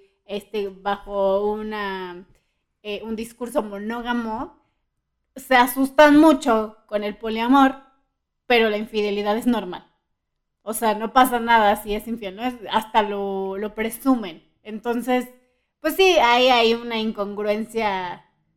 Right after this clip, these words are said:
Eh, ma-, para mí es muchísimo mejor, más fácil el reconocer, "Yo soy poliamoroso", a ir por la vida con bandera de monógamo y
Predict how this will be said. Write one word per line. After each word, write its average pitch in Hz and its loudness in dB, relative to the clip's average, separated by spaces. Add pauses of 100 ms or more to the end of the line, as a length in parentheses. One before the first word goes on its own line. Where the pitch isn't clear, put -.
(200)
Eh, 226 -4
ma-, 262 4
para 233 4
mí 339 2
es 233 -8
muchísimo 220 -6 (160)
mejor, 233 -4
más 247 2 (140)
fácil 220 -6 (520)
el 220 -2
reconocer, 214 -8
"Yo 233 -8
soy 208 -18
poliamoroso", 202 -12 (960)
a 226 2
ir 226 0
por 247 0
la 220 0
vida 220 -8
con 233 -6
bandera 202 -6
de 220 -6
monógamo 208 -10
y 233 -6